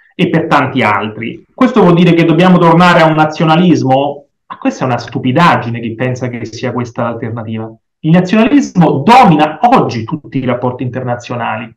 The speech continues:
La Francia è un, è un grandissimo paese nazionalista che non ha paura di esprimerlo. Quindi dire che l'alternativa è tra l'Unione Europea e il nazionalismo è dire una stupidaggine.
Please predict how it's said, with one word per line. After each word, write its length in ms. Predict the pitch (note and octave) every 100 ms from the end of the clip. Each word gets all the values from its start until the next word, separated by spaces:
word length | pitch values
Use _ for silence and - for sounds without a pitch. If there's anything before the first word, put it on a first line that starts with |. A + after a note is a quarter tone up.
| _ -
La 120 | C3+
Francia 560 | C#3+ F#3+ D#3+ - -
è 20 | A#2
un, 200 | C3+ D3+
è 100 | E3
un 160 | D3 C#3
grandissimo 640 | D3 D3 A#3 - C#3+ B2
paese 240 | B2+ A#2+
nazionalista 720 | B2 B2 - B2 C#3 C3 - B2
che 80 |
non 120 | C#3+ D3+
ha 100 | -
paura 340 | D3+ A#3 F3
di 100 | B2+
esprimerlo. 800 | B2 C3+ A#2 A2 G#2+ A2 G#2+ - _ _ _
Quindi 240 | - F3 D#3+
dire 240 | G#3 B3+
che 80 | G3
l'alternativa 760 | E3 D#3+ E3+ E3 F3 E3+ C3+
è 240 | C#3+ B2+ -
tra 160 | C3 C#3
l'Unione 320 | D3+ F3 G3
Europea 300 | F#3+ F#3 D3
e 60 |
il 80 | B2+
nazionalismo 600 | D3 D#3 B3 A#3 D#3 C#3+
è 20 |
dire 160 | C3 C3
una 120 | B2
stupidaggine. 800 | A#2+ B2 A2+ A2 G#2 A2 A2 A2